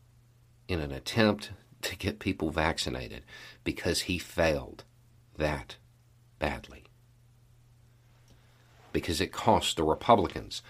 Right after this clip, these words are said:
so many voters that they have to gerrymander and cheat. My question is, if you are a Republican,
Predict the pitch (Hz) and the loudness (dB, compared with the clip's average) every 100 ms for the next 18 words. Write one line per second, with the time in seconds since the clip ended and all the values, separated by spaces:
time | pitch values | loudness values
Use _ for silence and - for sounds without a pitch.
0 | - - - - - 104 117 110 110 90 | -20 -20 -6 2 8 8 8 6 4 6
1 | 95 90 71 - - - - - - - | 6 4 0 -2 -4 -4 -18 -20 -4 4
2 | 90 101 107 - 82 95 98 92 85 85 | 8 8 8 6 6 4 4 4 2 2
3 | 80 71 - 80 78 - - - - - | 0 0 -2 -2 -6 -12 -20 -20 -20 -12
4 | - 95 156 - 95 76 76 73 78 107 | 6 10 10 10 6 6 0 0 0 0
5 | - - - 87 - 98 85 107 120 90 | -4 -20 -2 -2 2 4 10 12 12 10
6 | - 80 - 110 | 6 4 4 2